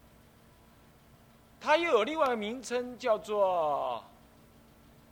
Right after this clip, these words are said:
“波拉-，波罗提木叉”，波罗提木叉，别别解脱的意思。它主要有这三个名称。我曾经讲那个戒学入门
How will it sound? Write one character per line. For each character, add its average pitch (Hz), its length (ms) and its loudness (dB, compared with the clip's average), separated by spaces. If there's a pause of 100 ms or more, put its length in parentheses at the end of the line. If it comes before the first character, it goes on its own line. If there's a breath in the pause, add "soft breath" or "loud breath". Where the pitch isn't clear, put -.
(880)
“波 185 140 2
拉-， 202 340 6 (340)
波 247 240 8
罗 170 240 4
提 156 220 -6
木 202 160 -6
叉”， 190 340 -2 (840)
波 240 200 4
罗 180 240 2
提 175 160 -12
木 190 180 -12
叉， 170 300 -10 (800)
别 180 240 2
别 180 260 -4
解 180 520 -2
脱 185 440 -6
的 147 80 -14
意 117 200 -18
思。 - 260 -20 (2000)
它 269 120 -4
主 180 220 -8
要 214 80 4
有 160 40 0
这 170 80 -10
三 185 220 -6
个 170 80 -10
名 139 200 -16
称。 160 160 -20 (1160)
我 143 120 -10
曾 160 140 -8
经 190 160 -8
讲 131 180 -8
那 147 80 -16
个 151 80 -16
戒 196 200 -4
学 135 180 -8
入 156 240 -12
门 113 100 -14